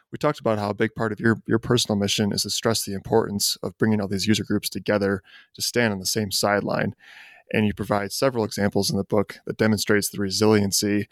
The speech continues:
of this conservation community. So whether you're a hunter, angler, climber, skier, et cetera, this community has rallied big time when it's been needed most. So could you speak some more about the resiliency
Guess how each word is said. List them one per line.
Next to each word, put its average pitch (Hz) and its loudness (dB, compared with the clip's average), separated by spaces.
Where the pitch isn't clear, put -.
of 110 2
this 101 -2
conservation 101 -2
community. 107 0
So - -2
whether 107 4
you're 104 4
a 95 -6
hunter, 113 -2
angler, 104 -2
climber, 117 2
skier, 107 2
et 101 -2
cetera, 101 0
this 113 -4
community 117 0
has 110 0
rallied 101 -4
big 120 0
time 95 -4
when 107 -2
it's - -4
been 101 2
needed 101 0
most. 98 -2
So - -14
could - -8
you 123 0
speak 127 0
some - -2
more 120 4
about 107 -2
the 107 -16
resiliency 107 2